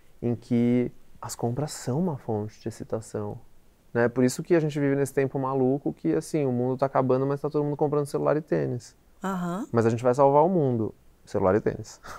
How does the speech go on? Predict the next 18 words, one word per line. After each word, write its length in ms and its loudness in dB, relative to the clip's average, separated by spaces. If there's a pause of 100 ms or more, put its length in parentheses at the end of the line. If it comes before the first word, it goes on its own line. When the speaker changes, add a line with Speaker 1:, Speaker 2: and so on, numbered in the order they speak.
(280)
Speaker 2:
E 60 2
foi 320 4
ficando 420 0
cada 180 2
vez 200 -2
mais 280 -6
fácil 800 -2
e 120 0
automático. 1000 -2
Speaker 1:
Sem 280 -2
fricção, 580 -8
né? 120 -10 (460)
Não 200 0
dá 100 2
Speaker 2:
É. 120 -6
Speaker 1:
tempo 280 -2
de 100 -12
pensar. 540 -4